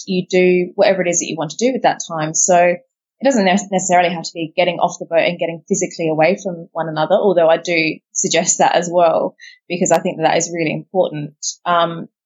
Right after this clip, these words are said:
but for me and Nick, for example, you know, I, um,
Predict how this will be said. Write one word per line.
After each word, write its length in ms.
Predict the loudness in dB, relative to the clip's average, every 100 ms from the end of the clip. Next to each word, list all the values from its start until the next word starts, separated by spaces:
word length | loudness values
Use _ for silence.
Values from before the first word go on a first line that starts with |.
| _ -4
but 300 | 2 4 2 -2 -18 _ 0
for 80 | 2
me 220 | 4 4
and 100 | 4
Nick, 200 | 2 0 _ _
for 80 | -6
example, 840 | -2 -2 -2 -4 -4 -2 0 -2
you 160 | -2 0
know, 80 | 2
I, 500 | 4 4 4 2 -2
um, 320 | -6 -6 -8